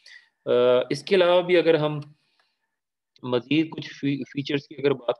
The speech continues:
करें Windows एक्सपी की, तो जिसमें सबसे पहले जो उनसे है वो, अ, digital media sport के नाम से है। अ, अ, डिजिटल मीडिया सपोर्ट, अ, का मतलब ये है कि,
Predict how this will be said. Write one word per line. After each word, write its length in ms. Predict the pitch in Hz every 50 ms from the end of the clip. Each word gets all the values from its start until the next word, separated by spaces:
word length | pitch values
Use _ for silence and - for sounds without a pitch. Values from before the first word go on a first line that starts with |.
| _ -
करें 160 | 123 127 123
Windows 340 | 120 120 120 123 127 - - -
एक्सपी 300 | 131 - _ - 139 143
की, 300 | 139 - 131 120 120 120
तो 120 | 120 123 127
जिसमें 380 | 123 127 123 - - 127 127
सबसे 300 | 123 - 127 - - 139
पहले 220 | 127 - 127 127 127
जो 80 | 123
उनसे 400 | 123 123 - - 131 120 117 117
है 180 | 120 123 - _ - - - - - - - - - - - - - _ _ _ _ _ _ -
वो, 440 | 117 117 120 131 135 135 135 131 131 135 - _ _ -
अ, 320 | 123 120 117 113 117 117
digital 340 | 120 131 139 139 - 151 147
media 280 | 135 131 131 135 147 147
sport 480 | 143 - - - 135 131 135 135 -
के 80 | 147 139
नाम 200 | 135 135 135 135
से 200 | 135 - 143 135
है। 340 | 123 131 131 123 123 - _ _ _ _ _ _ _ -
अ, 40 | 123 120 120 117 120 117 117 117 120 120 _ _ _ _ _ _ _ _ _ _ _ _ _ _ _ _ _ _ _ _ _ _ -
अ, 80 | 120 117 117 117 113 113 113 113 113 113 - - - _ _ _ _ _ _ _ _ _ _ _
डिजिटल 240 | 143 139 139 143 156
मीडिया 260 | 151 147 147 143 151
सपोर्ट, 440 | 143 143 - - 139 135 139 139 139
अ, 100 | 139 - _ _ _ - - 123 117 117 117 117 113 113 117 113 -
का 80 | - 123
मतलब 380 | 131 131 131 143 139 143 131
ये 160 | 127 139 143
है 200 | 127 120 127 127
कि, 320 | 127 131 139 131 131 135